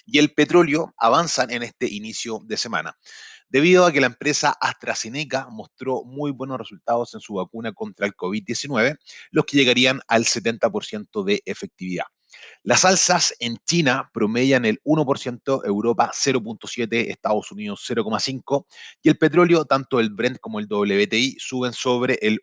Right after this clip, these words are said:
uno coma cinco por ciento. Los sectores que lideran las alzas en Europa son el sector bancario y el de energía. El anuncio de los buenos resultados de la vacuna que desarrolla AstraZeneca en conjunto con la Universidad de Oxford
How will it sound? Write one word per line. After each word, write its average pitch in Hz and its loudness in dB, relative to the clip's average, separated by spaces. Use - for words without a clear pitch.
uno 117 -4
coma 95 -6
cinco - -6
por 107 0
ciento. - -8
Los 123 0
sectores 170 2
que 156 2
lideran 135 4
las 147 2
alzas 127 -2
en 107 -12
Europa 123 -4
son 98 -12
el 92 -14
sector - -18
bancario 135 0
y 98 -6
el 92 -4
de 98 -6
energía. 160 0
El 113 0
anuncio 165 0
de 127 2
los 110 0
buenos 131 -2
resultados 117 2
de 113 -2
la 101 6
vacuna 98 -2
que 98 -6
desarrolla 95 -4
AstraZeneca 107 -2
en 98 -10
conjunto 139 -6
con 135 4
la 117 6
Universidad 113 0
de 127 8
Oxford 135 0